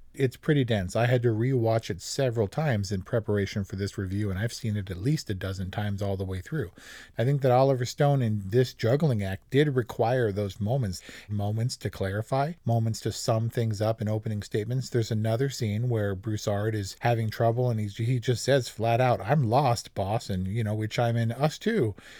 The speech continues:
And Garrison, he, "What are we saying here?" And Garrison says, "We're saying that when Oswald went to Russia, he wasn't really defecting. He was an agent of the C I A, and that's how he got back. That's what we're saying."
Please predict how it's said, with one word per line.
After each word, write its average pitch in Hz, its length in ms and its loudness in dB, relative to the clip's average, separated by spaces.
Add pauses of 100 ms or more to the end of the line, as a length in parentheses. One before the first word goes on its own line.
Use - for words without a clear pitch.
(200)
And 113 220 0
Garrison, 113 460 2
he, 127 80 2
"What 131 180 6
are 175 60 6
we 165 100 4
saying 175 360 4
here?" 113 260 2
And 90 120 -6
Garrison 110 440 -2
says, 135 280 0
"We're 120 140 -2
saying 147 600 2 (360)
that 117 260 2
when 120 440 0 (340)
Oswald 123 600 4
went 113 360 -2
to - 100 -2
Russia, 135 500 2
he 131 220 -4
wasn't 117 400 2
really 113 300 2
defecting. 127 540 -4
He 107 180 -4
was 101 260 -6 (340)
an 107 120 0
agent 123 340 0
of 120 80 0
the 123 80 2
C 123 220 0
I 123 100 4
A, 107 300 0
and 110 100 0
that's 107 160 -4
how 113 160 2
he 120 100 0
got 117 220 -2
back. 123 320 -2
That's 110 260 -4
what 117 160 -2
we're 107 120 -4
saying." 85 360 -8